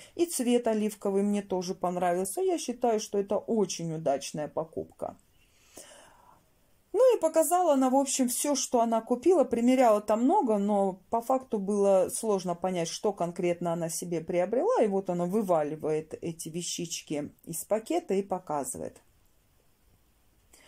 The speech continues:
Разбавить гардероб яркими вещами у нее таки не получилось. Взяла она два топа, полосатый, э, другой вот этот горбатый, я бы сказала, джинсовый, который топорщится у нее везде и всюду со всех сторон.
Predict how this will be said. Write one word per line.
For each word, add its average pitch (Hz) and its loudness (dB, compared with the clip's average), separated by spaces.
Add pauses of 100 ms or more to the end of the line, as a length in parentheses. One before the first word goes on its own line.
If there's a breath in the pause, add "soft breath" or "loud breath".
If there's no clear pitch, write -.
(160 soft breath)
Разбавить 247 0
гардероб 233 0
яркими 277 0
вещами 240 -2
у 196 0
нее 196 0
таки 254 -2
не 180 -4
получилось. 185 -8 (280 loud breath)
Взяла 277 2
она 190 0
два 190 0
топа, 285 0 (260)
полосатый, 277 0
э, 208 2
другой 202 0
вот 175 -4
этот 165 -4
горбатый, 226 2
я 208 0
бы 196 -6
сказала, 190 -2
джинсовый, 185 -2
который 185 -4
топорщится 202 -4
у 185 -2
нее 185 -4
везде 180 -4
и 175 -2
всюду 175 -6
со 180 -6
всех 170 -6
сторон. 165 -4